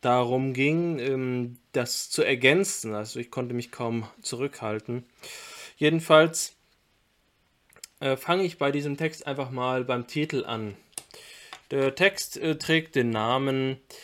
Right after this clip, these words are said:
What Do We Know When We Know a Person? Hier kann man jetzt auf zwei Weisen diesen Titel verstehen. Entweder sagen wir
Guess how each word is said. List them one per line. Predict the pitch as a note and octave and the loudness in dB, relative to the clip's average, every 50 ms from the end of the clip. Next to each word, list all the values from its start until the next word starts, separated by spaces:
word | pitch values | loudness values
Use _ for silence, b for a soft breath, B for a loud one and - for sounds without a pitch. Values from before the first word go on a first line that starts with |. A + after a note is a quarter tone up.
| B B B B B B | B B B B B B
What | - B2 C#3 D3+ D#3 - - - | 4 8 8 8 8 6 -6 -12
Do | - B2+ A#2 D#3 D#3+ E3 | -12 0 4 4 6 6
We | D3+ C#3+ | 4 2
Know | C3 B2 A#2+ B2 C3 C3+ C3 A#2+ | 2 2 2 2 2 2 0 0
When | A#2+ B2 A#2+ A#2+ A#2 A2 | 0 2 2 2 0 0
We | A2+ | 0
Know | A2 G#2+ G#2+ A#2 B2+ - _ _ - | 0 0 0 0 -2 -4 _ _ 0
a | C#3 B2+ B2+ B2+ | 4 4 4 4
Person? | B2 - - B2 A#2+ A2+ G2+ - - - F#2 F#2 D#2+ - _ _ _ _ _ _ - | 0 -4 0 2 2 2 2 0 -6 -12 -14 -14 -16 -18 _ _ _ _ _ _ -4
Hier | - D3 D3 | -2 -2 -2
kann | C#3+ - F#3+ F#3 | 2 0 0 2
man | F#3+ F#3 | 2 2
jetzt | F3+ F3 - - | 0 -2 -2 -8
auf | C#3 - | -8 -8
zwei | - - - - D3+ E3 F3+ F3+ D3+ | -8 -10 -2 2 2 4 4 2 2
Weisen | D3 C#3 C#3+ D3 C#3 C3+ C#3+ C#3 | 2 2 2 2 0 -2 -6 -6
diesen | C3 C3 B2+ C3 B2 | -6 -6 -6 -6 -8
Titel | C3 C3+ B2+ B2+ | -8 -6 -6 -8
verstehen. | B2 - C3+ B2 - - B2 A2+ G#2 F#2+ G2 - - | -8 -8 -10 -10 -8 -8 -6 -6 -6 -8 -10 -10 -2
Entweder | - D3+ E3+ E3 F3 - C3+ A#2 | 0 0 0 2 2 0 0 0
sagen | A2 A2 G#2+ A2 A2 A2+ G#2+ | 0 -2 -2 -2 -4 -6 -6
wir | G#2+ A#2 B2 C#3+ E3 E3 | -2 0 0 0 0 -4